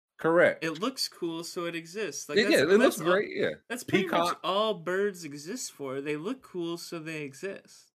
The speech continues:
Speaker 1: Mm-hmm. Now, who, how would they dictate what looks cool? 'Cause that, you know, not all of them look like flamingos, right? They weren't all, there's some ugly birds. Had to
Speaker 2: Eh,
Speaker 1: be some ugly birds.
Speaker 2: they all, I mean, let's see. Let's look it up.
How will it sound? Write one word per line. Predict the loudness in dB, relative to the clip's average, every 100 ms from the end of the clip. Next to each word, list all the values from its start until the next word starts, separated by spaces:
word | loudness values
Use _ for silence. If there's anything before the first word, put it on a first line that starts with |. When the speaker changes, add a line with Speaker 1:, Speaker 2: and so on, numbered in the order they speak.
| _ _ _
Speaker 1:
Mm-hmm. | -4 -2 -2 -2 -2 -2 -2 -2 -2 -2 -6 -2
Now, | 0
who, | 2 2 2 2 0 0
how | 4 4
would | 6
they | 4
dictate | 2 0 -2 -2 0
what | 0 0 0
looks | -2 -4
cool? | -6 -4 2
'Cause | 2 4
that, | 2
you | 4
know, | 4 4
not | 6 4 4
all | 6 8 8
of | 6 0
them | -8 -8
look | -4
like | -4 -4
flamingos, | -8 -10 -8 -8 -8
right? | -4 -4 -4 _ _ _ 0
They | 4
weren't | 6 4
all, | 6 6 6 4
there's | 4
some | 6 6
ugly | 6 2
birds. | -4 -4 -6 -10 -18 _ _ -12 -6 -4 0
Had | 4 4
to |
Speaker 2:
Eh, | 2
Speaker 1:
be | -4
some | -6
ugly | -10 -10 -14
birds. | -14 -14 -8
Speaker 2:
they | -4
all, | -2 -2 -2 -2 -2 -4 -6
I | -6 -6
mean, | -8 -10 -14 -18 -20 _ _ _ _ _ _ _ _ _ _
let's | -8 -8
see. | -8 -8 -8
Let's | -8 -8
look | -8 -8
it |
up. | -10